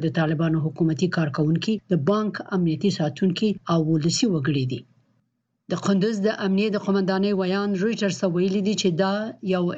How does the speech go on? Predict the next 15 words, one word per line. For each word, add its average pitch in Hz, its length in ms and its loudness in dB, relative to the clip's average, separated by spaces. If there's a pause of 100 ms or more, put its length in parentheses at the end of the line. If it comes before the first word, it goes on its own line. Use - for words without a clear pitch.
(100)
انتحاري 175 540 2
برید 147 240 0
و. 131 80 -6 (480)
تر 185 140 2
اوسه 175 240 0
هیڅ 233 180 0
چا 214 140 2
د 202 140 2
دې 196 100 4
انتحاري 170 460 2
برید 180 240 2
مسؤلیت 160 460 0 (340)
په 170 120 -2
غاړه 160 240 0
نه 202 80 2